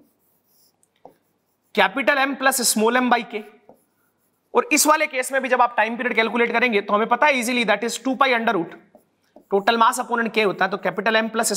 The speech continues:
small m divided by K आ गया अपने पास। मतलब इन दोनों सिचुएशंस में जो टाइम पीरियड है that value is same, so I say the second option is also correct। बात ठीक है?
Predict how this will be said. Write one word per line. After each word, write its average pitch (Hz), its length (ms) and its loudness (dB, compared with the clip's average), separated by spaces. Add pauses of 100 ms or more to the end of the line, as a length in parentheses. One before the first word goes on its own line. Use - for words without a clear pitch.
small 196 260 0
m 214 140 -4
divided 156 300 0
by 165 120 0 (100)
K 160 80 -2
आ 127 100 0
गया 127 160 -6
अपने 127 180 -12
पास। - 360 -10 (400)
मतलब 240 180 0
इन 262 220 0
दोनों 262 260 2
सिचुएशंस 247 600 -4
में 254 100 2
जो 240 60 0
टाइम 247 400 0
पीरियड 247 260 0
है - 200 -6 (300)
that 160 220 0
value 233 280 -4
is - 160 -6
same, 175 140 -2 (200)
so 180 140 0
I 180 120 -2
say 202 80 4
the 165 180 -8
second 247 240 0
option 240 240 -4
is 202 100 -4
also 196 180 0
correct। - 380 -10 (920)
बात 165 180 0
ठीक 190 160 -4
है? 214 80 -4